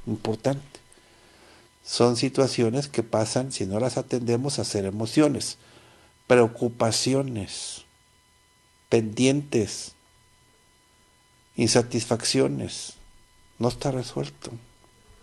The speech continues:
Hay que preguntarse uno mismo, ¿no? Para identificar, porque a veces nos cuesta trabajo. ¿Qué necesidad de recuperación es la que se está manifestando? O sea,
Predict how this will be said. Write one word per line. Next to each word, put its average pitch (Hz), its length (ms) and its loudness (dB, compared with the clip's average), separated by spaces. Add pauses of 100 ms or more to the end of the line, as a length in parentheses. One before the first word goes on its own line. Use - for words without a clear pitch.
(1500)
Hay 185 120 10
que 240 120 10
preguntarse 147 560 8
uno 120 140 2
mismo, 120 320 -6
¿no? 147 140 -12 (520)
Para 113 180 8
identificar, 117 760 4
porque - 200 -2
a - 20 4
veces 117 300 2
nos 117 120 -4
cuesta - 320 -4
trabajo. 98 480 -4 (2750)
¿Qué 160 140 10
necesidad 147 540 8
de 151 100 6
recuperación 117 720 0 (1300)
es 143 120 8
la 143 140 8
que 131 100 -4
se 117 120 0
está 127 220 4
manifestando? 120 880 -2 (340)
O 104 80 0
sea, - 160 4